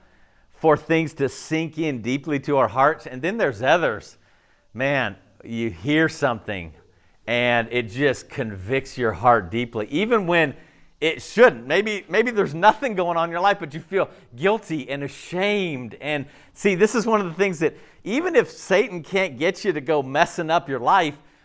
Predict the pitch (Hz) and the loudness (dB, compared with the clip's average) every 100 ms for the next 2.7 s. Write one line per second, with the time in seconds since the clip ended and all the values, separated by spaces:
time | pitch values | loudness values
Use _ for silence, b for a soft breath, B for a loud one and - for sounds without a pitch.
0 | b _ _ 185 233 277 240 208 160 - | b _ _ -8 -6 -8 -6 -4 -4 -2
1 | 165 190 151 151 131 113 131 160 175 - | -4 -4 -2 -4 -4 -6 -2 -2 -2 -10
2 | 175 180 175 160 165 196 | -10 -6 -6 -6 -6 -8